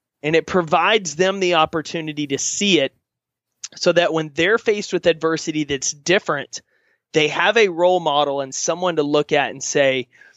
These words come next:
"That's what not giving up looks like. That's what fighting and competing every day looks like.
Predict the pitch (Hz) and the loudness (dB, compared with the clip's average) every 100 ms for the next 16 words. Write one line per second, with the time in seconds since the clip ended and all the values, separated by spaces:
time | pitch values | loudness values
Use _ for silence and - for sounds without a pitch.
0 | _ _ 139 135 160 226 - 226 180 175 | _ _ -8 0 2 2 2 0 2 0
1 | 165 165 156 156 143 139 135 131 - - | 0 -2 -2 -2 0 -2 -4 -8 -8 -8
2 | 120 113 - 143 185 - 240 214 - 180 | -6 -6 0 2 2 0 -2 -2 2 2
3 | 175 175 165 151 - 151 160 151 143 139 | 4 2 0 -8 -10 -14 -8 -6 -4 -6
4 | 139 139 135 131 127 - 123 127 | -4 -4 -2 -4 -6 -4 -4 -4